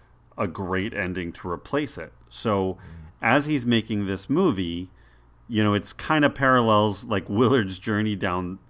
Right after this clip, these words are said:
Speaker 1: the river, and the deeper they get into the making of the movie, the deeper the problems are, and the more problems that are coming up. And then, you know, like any film production,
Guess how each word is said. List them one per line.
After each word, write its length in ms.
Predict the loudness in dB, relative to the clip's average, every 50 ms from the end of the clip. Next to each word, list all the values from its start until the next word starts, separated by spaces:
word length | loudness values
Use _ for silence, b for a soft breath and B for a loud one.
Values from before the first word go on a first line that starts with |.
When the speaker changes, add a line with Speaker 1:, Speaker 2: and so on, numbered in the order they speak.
| _ -6
Speaker 1:
the 80 | -6
river, 480 | -4 0 0 0 0 0 -2 -4 -4 -4
and 240 | -2 -2 -2 -2 -4
the 60 | -4
deeper 680 | -6 -6 -4 -2 -2 -2 0 2 2 2 2 2 0 B B B B -4
they 100 | -2 -2
get 200 | 0 2 2 2
into 240 | 2 0 -2 -4 -4
the 100 | -4 -4
making 420 | -2 -2 -2 -2 -2 -2 -4 -4 -4
of 120 | -4 -4
the 80 | -4 -6
movie, 500 | -4 -4 -4 -6 -6 -6 -6 -6 -6 b b b b b b -8 -6
the 80 | -6 -4
deeper 360 | -2 -2 -2 -2 0 -2 -4
the 80 | -4
problems 600 | -4 -4 0 2 2 2 2 0 -4 -6 -6 -6
are, 240 | -6 -8 -8 -8 -8 -6
and 140 | -4 -2 -2
the 60 | 0
more 340 | 0 0 0 2 2 2 2
problems 540 | 0 -2 -2 0 0 0 -2 -4 -6 -6 -6
that 140 | -6 -6
are 80 | -6 -6
coming 360 | -8 -8 -8 -8 -6 -4 -2
up. 260 | -2 -2 -2 -4 -8 b b b b b b
And 140 | -2 2 4 4
then, 300 | 4 4 4 2 0 -2 b b b b b b b b b b b b b b b b b b b b b b b _
you 100 | 2 6
know, 120 | 6 6 8
like 220 | 6 6 4 4
any 180 | 4 2 2 2
film 240 | 2 0 0 0 0
production, 600 | 0 -2 -2 -2 -2 -4 -6 -6 -6 -6 -8 -10